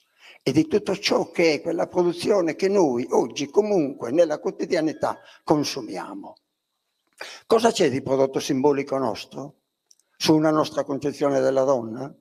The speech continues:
Io direi ben poco, a volte neppure un filtro da parte nostra, se non c'è un'attenzione. Quindi, ecco, questa è una domanda che vi pongo.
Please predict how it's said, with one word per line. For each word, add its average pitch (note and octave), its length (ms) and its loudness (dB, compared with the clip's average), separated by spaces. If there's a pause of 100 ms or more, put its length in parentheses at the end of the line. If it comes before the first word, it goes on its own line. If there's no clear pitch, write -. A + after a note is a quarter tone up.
(1300)
Io F3 160 0
direi A2+ 320 -4
ben G2 240 -12
poco, - 400 -6
a G2 60 -10
volte C#3+ 360 -4
neppure A2 380 -6
un G2 120 -8
filtro G#2 880 -10 (320)
da A2+ 120 -4
parte A2+ 360 -8
nostra, - 540 -6 (340)
se - 160 -4
non A2 140 -6
c'è G#2 160 -4
un'attenzione. F#2 1080 -8 (1300)
Quindi, C#3 460 0
ecco, - 300 -8
questa - 280 -4
è D#3 40 4
una C3+ 120 0
domanda C3+ 440 -4
che - 100 -14
vi G2 160 -14
pongo. - 600 -10